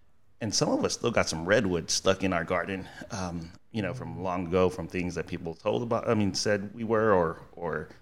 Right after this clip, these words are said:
just thoughts we've had stuck, you know, in our garden. Um,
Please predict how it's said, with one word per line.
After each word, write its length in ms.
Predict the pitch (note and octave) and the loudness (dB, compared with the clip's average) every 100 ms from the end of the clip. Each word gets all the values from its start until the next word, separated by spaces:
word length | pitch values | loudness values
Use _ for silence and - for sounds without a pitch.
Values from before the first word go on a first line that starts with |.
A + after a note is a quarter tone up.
| - - | -20 -18
just 260 | - F2+ - | -8 -8 -2
thoughts 360 | F2+ F2+ G#2 | 4 4 2
we've 220 | G#2+ F#2+ D#2 | -2 -2 -2
had 340 | F#2 F#2 F2+ - - | -2 -2 -4 -10 -12
stuck, 480 | - - - F#2+ - | -6 -6 -2 -4 -4
you 120 | G#2+ F#2 | -4 -2
know, 220 | D#2+ E2+ - - | -2 -4 -8 -4
in 180 | B2+ | 0
our 120 | A#2 F2 | 0 0
garden. 380 | F2 F2 F2 E2+ - - - - - - - | 2 2 0 -6 -16 -20 -20 -20 -20 -14 2
Um, 400 | G2 F2 F2 F2+ | 4 4 0 -4